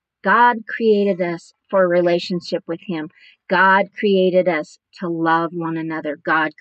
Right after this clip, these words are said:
created us to share his love and to share our purpose with one another. Are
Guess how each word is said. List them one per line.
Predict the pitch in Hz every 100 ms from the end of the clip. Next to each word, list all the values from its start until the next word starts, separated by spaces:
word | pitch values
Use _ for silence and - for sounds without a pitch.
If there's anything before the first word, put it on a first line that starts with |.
| -
created | 165 160 160 151
us | 160 - _
to | 180
share | - - - 185 170 156 160 _ _ _ _
his | - 254 -
love | 175 147 - - - - _ _ _ 185
and | 180
to | 175
share | - - 196 190 190 185 185 - _ _ _ -
our | 190 208
purpose | - 196 190 - - -
with | 180 -
one | 170 165
another. | 165 170 170 170 - _ _ _ _ _ _ _ _ _ -
Are | 185 185 196 208